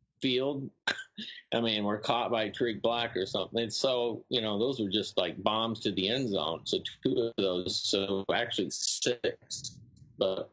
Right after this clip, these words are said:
look at that, and it's, it was such a tough year, and you look what this team is doing, like,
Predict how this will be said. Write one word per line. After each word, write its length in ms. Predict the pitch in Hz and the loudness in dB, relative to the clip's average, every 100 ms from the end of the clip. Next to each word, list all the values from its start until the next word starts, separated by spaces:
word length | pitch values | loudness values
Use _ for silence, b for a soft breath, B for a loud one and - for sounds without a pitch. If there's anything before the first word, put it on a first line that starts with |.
| - | -4
look 100 | - | 0
at 100 | 117 | 2
that, 160 | 110 | 2
and 160 | 98 98 | 2 -2
it's, 180 | 117 - | -2 0
it 120 | 117 | 2
was 200 | 131 - | 0 2
such 260 | 143 143 113 | 0 0 -2
a 60 | |
tough 340 | - 120 - 107 | 0 0 0 0
year, 240 | 123 104 | 0 2
and 160 | 98 104 | 2 2
you 260 | 101 107 - - | 0 -2 -6 -2
look 300 | 117 - - | 0 2 2
what 180 | 107 - - - _ _ _ - | 0 -2 -12 -20 _ _ _ -2
this 220 | 123 - | 0 0
team 360 | - 143 131 117 | 0 2 2 0
is 140 | 104 | 0
doing, 340 | 117 120 127 | 2 2 2
like, 240 | 110 98 | 2 0